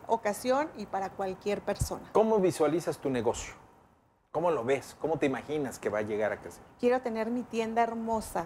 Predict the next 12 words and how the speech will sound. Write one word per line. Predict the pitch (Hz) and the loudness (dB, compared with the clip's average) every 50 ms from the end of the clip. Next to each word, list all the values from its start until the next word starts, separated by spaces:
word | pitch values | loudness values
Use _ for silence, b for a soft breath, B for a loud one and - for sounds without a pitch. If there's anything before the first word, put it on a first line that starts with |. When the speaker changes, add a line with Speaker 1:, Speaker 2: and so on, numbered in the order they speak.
| 175 - - - - - | -6 -12 -20 -20 -16 -12
Speaker 1:
hermosa, | - 202 208 208 208 214 - - | -8 -8 -6 -6 -6 0 0 0
Speaker 2:
Ajá. | 220 202 | 2 2
Speaker 1:
llena | 214 208 208 208 | 0 0 0 -2
de | 208 202 202 202 | -4 -4 -6 0
Speaker 2:
¿Quieres | 196 139 139 147 - - | 2 4 4 4 4 2
tener | 117 120 - | 2 4 4
un | 127 | 2
Speaker 1:
moños. | 123 | 2
Speaker 2:
local? | 127 123 - 147 139 127 - - - | 0 2 2 2 2 2 -2 -10 -6
Speaker 1:
Claro | - 214 208 208 208 214 | -2 0 0 0 -2 -4
que | - 208 | -6 -8
sí. | 196 - - 190 185 | -10 -8 -8 -8 -10